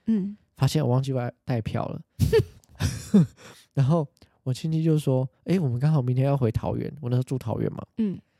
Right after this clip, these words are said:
Speaker 2: “不然我载你上去。”
Speaker 1: 对。
Speaker 2: 然后我就回到桃园。
Speaker 1: <laughs> 你真的回去了？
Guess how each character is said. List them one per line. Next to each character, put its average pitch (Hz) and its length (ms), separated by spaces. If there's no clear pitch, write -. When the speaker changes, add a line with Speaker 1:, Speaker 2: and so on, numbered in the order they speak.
Speaker 2:
“不 165 120
然 135 40
我 113 60
载 131 140
你 113 100
上 110 220
去。” - 240
Speaker 1:
对。 196 300
Speaker 2:
然 135 160
后 135 160
我 123 100
就 151 140
回 - 160
到 135 100
桃 110 260
园。 131 280
Speaker 1:
<laughs> 1077 760
你 330 60
真 302 140
的 381 140
回 277 140
去 285 200
了？ 226 260